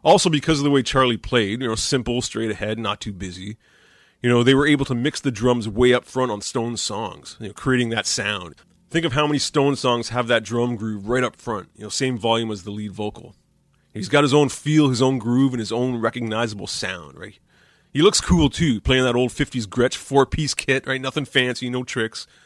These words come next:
no fancy paint job. Holding the stick's traditional grip, you know, the angle of the snare drum, the flat ride, you know, the, the, uh, the dominant China cymbal that finishes all of his punch combinations, right? Those shots and fills on the kit.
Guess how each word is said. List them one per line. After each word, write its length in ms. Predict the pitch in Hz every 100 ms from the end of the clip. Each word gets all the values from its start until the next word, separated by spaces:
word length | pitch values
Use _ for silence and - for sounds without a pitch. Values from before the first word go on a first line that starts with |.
| -
no 80 | 139
fancy 320 | 143 131 113
paint 300 | - 143 143
job. 400 | 127 120 120 120 - - -
Holding 340 | 143 156 156 143
the 60 |
stick's 320 | - - 151
traditional 440 | - 139 147 160 139
grip, 320 | 113 139 139
you 60 | 135
know, 100 | 117
the 160 | 117
angle 360 | 110 127 135 135
of 100 | 120
the 80 | 120
snare 380 | - 123 135
drum, 260 | 117 127 127
the 80 | 117
flat 420 | - 139 127 117
ride, 580 | 117 110 117 117 117 113 _ _ _
you 80 | 120
know, 60 | 117
the, 100 | 120
the, 240 | 120 113
uh, 160 | 104 95
the 100 | 113
dominant 460 | 139 127 131 123
China 320 | - 131 123 123
cymbal 320 | - 139 127
that 140 | 113
finishes 360 | - 120 107 104
all 100 | 110
of 60 |
his 120 | 101 -
punch 260 | 135 127
combinations, 840 | - 127 120 113 120 120 123 131
right? 120 | 120 -
Those 120 | -
shots 360 | - 120 117
and 100 | 110
fills 400 | - 123 113 117
on 80 | 110
the 80 | 101
kit. 300 | - 107